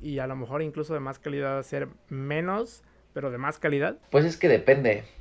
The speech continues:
Speaker 2: O sea, siento que depende mucho del objetivo de la persona que está haciendo el video, o sea, del creador.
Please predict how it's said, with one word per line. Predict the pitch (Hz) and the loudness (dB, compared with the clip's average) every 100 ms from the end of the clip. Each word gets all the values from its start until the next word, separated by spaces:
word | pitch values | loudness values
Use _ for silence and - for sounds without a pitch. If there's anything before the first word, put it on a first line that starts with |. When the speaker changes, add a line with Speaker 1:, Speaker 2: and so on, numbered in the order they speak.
| - _ | -20 _
Speaker 2:
O | 107 | -4
sea, | 107 120 | -2 -2
siento | 135 135 147 | -2 -2 2
que | 107 | 4
depende | 87 - 120 123 | 4 2 0 0
mucho | 123 120 | -2 0
del | 127 104 | 2 2
objetivo | - 98 107 117 | 0 -2 4 6
de | 107 | 6
la | 101 - | 4 -2
persona | 92 101 107 | -2 0 -2
que | |
está | - 101 | 0 -2
haciendo | 101 101 | 0 0
el | 92 | 4
video, | 104 | 4
o | |
sea, | 95 | 4
del | 95 92 | 2 2
creador. | 92 92 104 107 | 4 6 8 6